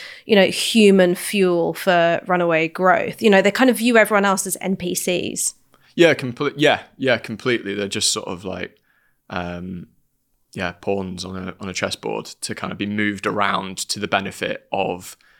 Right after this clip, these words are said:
Speaker 2: you know, the, the aristocracy, the kings and queens, so to speak. Yeah, I, I think it's, I think it's partly as well coming back to the kind of, like,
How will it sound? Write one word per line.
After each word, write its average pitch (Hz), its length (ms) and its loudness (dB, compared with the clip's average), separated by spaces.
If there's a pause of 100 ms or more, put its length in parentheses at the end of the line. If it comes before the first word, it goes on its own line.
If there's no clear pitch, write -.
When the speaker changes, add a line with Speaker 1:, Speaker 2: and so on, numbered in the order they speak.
(240)
Speaker 2:
you 92 140 -8
know, 87 180 -10
the, 90 500 -10 (420)
the 95 80 -4
aristocracy, 92 440 -6
the 92 100 -10
kings 92 240 -10
and 95 100 -10
queens, 95 600 -8
so - 140 -8
to - 120 -12
speak. - 380 -12 (400)
Yeah, 156 200 6
I, 143 280 0
I 180 40 -4
think 170 220 -2
it's, 147 220 2
I 143 60 0
think 160 120 0
it's 160 100 2
partly 123 240 2
as 104 100 0
well 107 120 2
coming 107 200 -6
back 104 160 -2
to 101 100 -6
the 101 60 -8
kind 98 220 -8
of, 92 100 -12
like, 92 260 -8